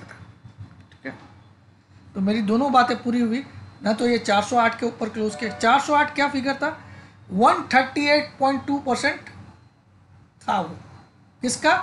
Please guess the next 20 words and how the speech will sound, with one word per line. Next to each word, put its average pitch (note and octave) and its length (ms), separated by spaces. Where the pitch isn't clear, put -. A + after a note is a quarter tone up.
जो A#3 160
total A#3 460
fall C4 320
हुई C4 180
थी C4+ 120
सोलह A#3+ 360
सौ B3 160
दस G#3 260
point, D#3+ 280
कितनी A3+ 220
हुई C#4 160
थी? E4 160
सोलह A#3+ 340
सौ C#4 180
दस B3+ 300
point C4+ 180
fall A#3+ 260
हुई B3 140
थी C#4+ 120
ना, G3 180